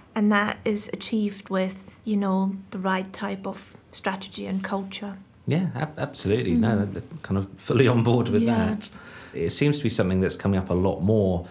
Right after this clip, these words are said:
Speaker 1: Yeah.
Speaker 2: at the moment. I don't know if it's just because I've become aware of, of the humanisation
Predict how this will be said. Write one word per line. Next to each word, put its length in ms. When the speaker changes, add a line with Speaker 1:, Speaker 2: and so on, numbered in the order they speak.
Speaker 1:
Yeah. 220
Speaker 2:
at 120
the 60
moment. 380
I 80
don't 180
know 80
if 120
it's 120
just 300
because 420
I've 220
become 240
aware 480
of, 180
of 180
the 80
humanisation 1080